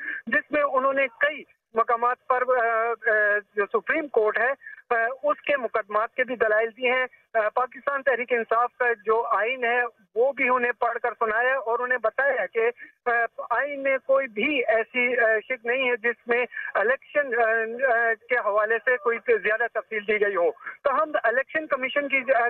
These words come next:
के हवाले से उनका कहना ये था कि इलेक्शन commission जो है वो, अ, इस बात पर एतराज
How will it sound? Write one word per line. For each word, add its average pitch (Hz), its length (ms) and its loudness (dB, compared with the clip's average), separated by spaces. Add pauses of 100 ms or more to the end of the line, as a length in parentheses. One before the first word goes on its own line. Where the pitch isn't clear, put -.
के 247 60 2
हवाले 220 360 2
से 262 120 -2
उनका 254 220 -2
कहना 226 280 0
ये 269 160 2
था 262 140 2
कि 277 120 0
इलेक्शन 262 680 0
commission 269 380 0
जो 220 120 4
है 220 180 2
वो, 247 320 2 (340)
अ, 233 320 2 (200)
इस 294 80 0 (140)
बात 220 160 2
पर 247 200 -2
एतराज 233 360 -2